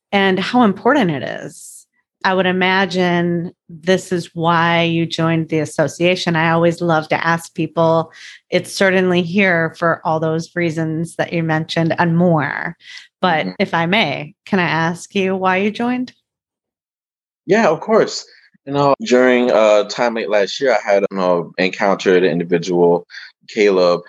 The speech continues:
Speaker 2: and, uh, he is a part of the association as well, Caleb Smith.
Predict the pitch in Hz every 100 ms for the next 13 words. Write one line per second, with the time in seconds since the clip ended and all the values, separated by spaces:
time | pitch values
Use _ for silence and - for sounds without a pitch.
0 | - - 92 90 87 87 87 92 87 82
1 | - 110 98 87 90 80 90 - 85 80
2 | 95 120 87 78 - 85 - 131 98